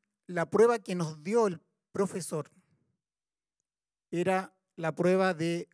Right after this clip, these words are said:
un doctorado, ¿ya? Y nosotros, ingenieros. La ingeniería civil, magíster, doctorado,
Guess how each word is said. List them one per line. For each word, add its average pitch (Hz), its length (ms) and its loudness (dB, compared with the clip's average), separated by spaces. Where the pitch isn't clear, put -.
un 165 180 -6
doctorado, 151 600 -4
¿ya? 156 260 -8
Y 143 120 -6
nosotros, 143 600 -10
ingenieros. 156 720 -6
La 165 80 -6
ingeniería 180 600 -2
civil, 226 560 -2
magíster, 220 880 0
doctorado, 160 680 -2